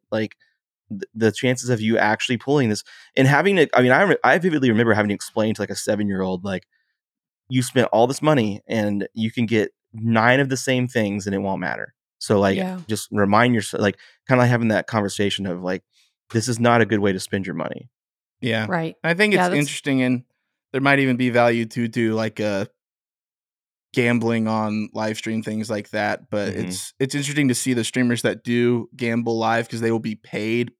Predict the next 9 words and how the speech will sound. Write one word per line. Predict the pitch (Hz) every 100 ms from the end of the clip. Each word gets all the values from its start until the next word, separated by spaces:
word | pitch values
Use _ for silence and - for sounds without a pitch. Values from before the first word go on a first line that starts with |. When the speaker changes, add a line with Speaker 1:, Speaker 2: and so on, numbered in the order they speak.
| -
Speaker 3:
by | 101 107 117 123 123 - _ _ -
these | 120
online | 117 120 120 117
casinos | 117 - 117 117 120 117
and | 117
stuff | - 120 123
like | 117
that, | 131 117 113
like, | 107 107